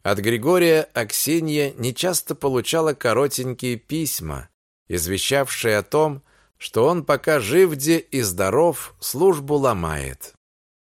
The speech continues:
Крепился ли он или не хотел в письмах выказывать свои слабости, но ни разу не обронил он ни слова о том,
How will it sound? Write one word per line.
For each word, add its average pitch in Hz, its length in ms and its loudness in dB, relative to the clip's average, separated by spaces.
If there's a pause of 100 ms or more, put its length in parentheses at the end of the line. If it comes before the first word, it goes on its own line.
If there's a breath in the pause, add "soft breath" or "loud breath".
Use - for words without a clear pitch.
Крепился 180 640 2
ли 165 140 2
он 160 260 4 (120)
или 120 180 2
не 110 140 -2
хотел 139 400 0
в - 80 -10
письмах 147 760 -2 (220)
выказывать 123 760 0
свои 107 320 2
слабости, 95 880 -2 (560)
но 143 140 -2
ни 123 80 -2
разу 147 580 0 (200)
не 127 120 -2
обронил 131 540 2
он 123 160 2
ни 104 80 -4
слова 123 480 0
о 92 60 0
том, 151 360 0